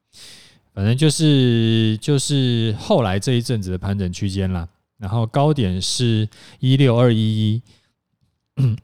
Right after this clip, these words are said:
<clears throat> 啊，就，呃，所以说今天的这个再涨了一个，其实也不算涨很多啦，但是它事实上是收盘是有站上了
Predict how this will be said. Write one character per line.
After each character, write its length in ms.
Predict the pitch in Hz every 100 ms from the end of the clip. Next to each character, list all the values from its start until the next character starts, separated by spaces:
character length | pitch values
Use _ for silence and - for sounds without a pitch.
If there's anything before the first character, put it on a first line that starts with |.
| _ - _ _
<clears throat> 0 |
啊， 560 | 139 110 104 87 87 95 110 -
就， 160 | 127 120 113 110 117
呃， 440 | 110 101 95 95 - _ - - _ _
所 240 | - 143
以 100 | 160
说 520 | 120 147 143 143 143 - - _ _ _ _ _
今 340 | - 175 185
天 340 | 165 170 180 170
的 600 | 120 101 95 87 85 98 113
这 140 | - 123
个 460 | 110 101 90 87
再 240 | 95 185 156
涨 340 | - 95 92
了 100 | 90
一 140 | 95 104
个， 320 | 117 98 90
其 160 | -
实 140 | 104 135
也 120 | 107
不 200 | 87 110
算 200 | 120 127
涨 140 | 107
很 180 | 101 87
多 220 | 87 101
啦， 240 | 110 90 85
但 140 | 120
是 100 | 120
它 220 | 127 123 139
事 220 | - 160
实 100 | 104
上 240 | 123 120
是 320 | 110 120 107 95 - - -
收 260 | - - 190
盘 260 | 185 113 110
是 240 | - 123
有 180 | 101 87
站 260 | - 120
上 340 | 107 - 110 95
了 180 | 90 82